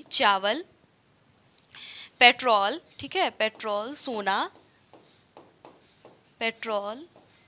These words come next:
सोना, चांदी, ये सब क्या है? ये सब द्रव्यवाचक संज्ञा के उदाहरण है। ठीक है, जिस शब्द से किसी पदार्थ अथवा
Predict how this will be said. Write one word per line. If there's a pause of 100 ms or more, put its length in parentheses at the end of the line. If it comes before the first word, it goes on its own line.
(1500)
सोना,
चांदी,
ये
सब
क्या
है?
ये
सब (300)
द्रव्यवाचक
संज्ञा
के (180)
उदाहरण
है।
ठीक
है,
जिस
शब्द
से
किसी
पदार्थ
अथवा